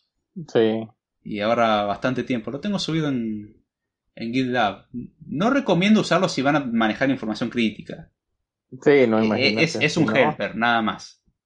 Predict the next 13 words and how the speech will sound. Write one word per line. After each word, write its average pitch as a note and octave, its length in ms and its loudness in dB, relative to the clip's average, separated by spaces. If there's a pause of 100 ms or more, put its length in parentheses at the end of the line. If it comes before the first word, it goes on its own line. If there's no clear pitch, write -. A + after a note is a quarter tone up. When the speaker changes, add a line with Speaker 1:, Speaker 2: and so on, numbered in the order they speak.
(200)
Speaker 1:
te A#2+ 80 2
encontramos A2 720 2
en A#2+ 100 0
Argentina, G#2 720 -2
cabrón. - 200 -12 (480)
Speaker 2:
<laughs> - 840 -10
Yo E3 240 2
nunca G3+ 320 6
obligué G3+ 280 6
a G#3 60 6
nadie G3+ 200 4
a E3 40 4
usarlo. C#3+ 540 0